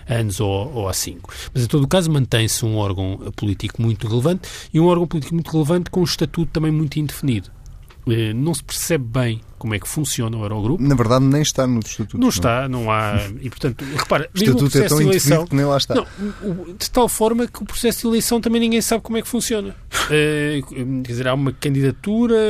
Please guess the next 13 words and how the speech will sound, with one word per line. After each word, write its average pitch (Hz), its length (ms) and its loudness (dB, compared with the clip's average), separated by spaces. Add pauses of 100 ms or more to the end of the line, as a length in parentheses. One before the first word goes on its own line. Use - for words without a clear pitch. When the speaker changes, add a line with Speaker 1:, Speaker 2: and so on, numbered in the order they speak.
(200)
Speaker 1:
mas 170 180 -2
depois 147 220 -2
o - 40 -14
que - 60 -6
é 139 60 0
que - 100 -10
se - 80 -8
passa, 196 380 0
há - 20 -2
votações, 196 300 -10
tudo 214 260 0
isso 185 240 -2
é, 147 180 2